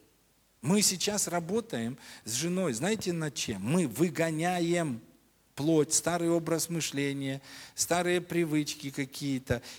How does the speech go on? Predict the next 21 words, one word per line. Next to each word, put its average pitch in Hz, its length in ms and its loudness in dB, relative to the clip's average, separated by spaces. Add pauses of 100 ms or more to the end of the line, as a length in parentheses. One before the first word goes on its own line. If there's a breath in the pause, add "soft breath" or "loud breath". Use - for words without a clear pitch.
и 160 140 2
так 165 260 0
далее. 127 460 -2 (400 loud breath)
И 180 180 4 (300 loud breath)
посмотрите, 170 800 0 (500 loud breath)
э, 131 320 2
двадцать 160 480 4
восьмой 170 440 0
стих 107 460 -2 (140)
выше. 127 540 0
«Мы 165 380 4
братья, 185 1160 0 (520 loud breath)
дети, 151 960 4
обетованию 165 1160 2
по 156 160 2 (100)
Исааку». 147 760 -4 (180)
По-другому 175 640 2
скажу. 95 360 -8 (380 loud breath)
Мы 165 240 2
рождены 220 640 2
свыше. 202 920 0